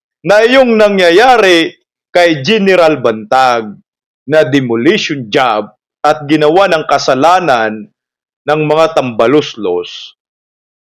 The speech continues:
ay pariho din ang nangyayari ngayon kay Vice President Inday Sara Duterte. Naku.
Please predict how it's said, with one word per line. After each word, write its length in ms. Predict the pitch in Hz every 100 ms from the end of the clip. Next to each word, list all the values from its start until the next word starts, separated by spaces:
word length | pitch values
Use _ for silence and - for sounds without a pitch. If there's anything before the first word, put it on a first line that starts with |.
| _
ay 480 | 160 160 147 143 131 _ _ _ _ -
pariho 560 | 170 160 202 185 165
din 480 | 147 151 185 135 90 _ _ _ _
ang 240 | 139 151
nangyayari 960 | 147 139 131 110 113 135 139 131 127 117
ngayon 560 | 110 107 98 92 95 - _ _ -
kay 160 | 113 95
Vice 400 | 98 127 127 -
President 640 | - 120 110 101 101 98 92 _ _ _ _ _ _ -
Inday 320 | 107 98 104
Sara 400 | - 117 107 98
Duterte. 800 | 92 92 98 87 - 92 85 _ _ _ _ _ 156
Naku. 320 | 175 -